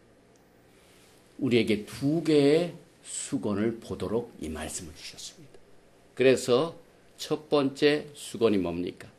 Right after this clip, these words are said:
라비닉 유대주의의 수건을 이 시간 벗고 토라를 공부해야 돼.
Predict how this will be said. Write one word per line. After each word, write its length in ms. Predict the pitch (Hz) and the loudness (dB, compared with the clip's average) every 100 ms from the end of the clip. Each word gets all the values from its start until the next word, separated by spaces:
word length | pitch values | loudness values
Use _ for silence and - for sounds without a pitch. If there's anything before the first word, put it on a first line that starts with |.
| _ _ - - - - | _ _ -20 -20 -16 -2
라비닉 1000 | 104 127 139 135 156 156 170 180 - - - _ _ _ _ _ _ - | 8 12 12 12 12 12 12 10 4 -8 -20 _ _ _ _ _ _ -4
유대주의의 720 | 104 104 104 104 101 98 98 | 0 2 2 2 0 0 0
수건을 540 | - - 90 82 82 80 - | -2 -10 -10 -10 -10 -12 4
이 140 | 233 254 | 12 12
시간 440 | 247 220 214 - | 12 12 12 12
벗고 600 | - 202 - 262 294 - - | 12 12 12 12 12 12 8
토라를 320 | 170 131 104 | 2 2 -2
공부해야 360 | 107 101 | -8 -10
돼. 60 | 107 | -14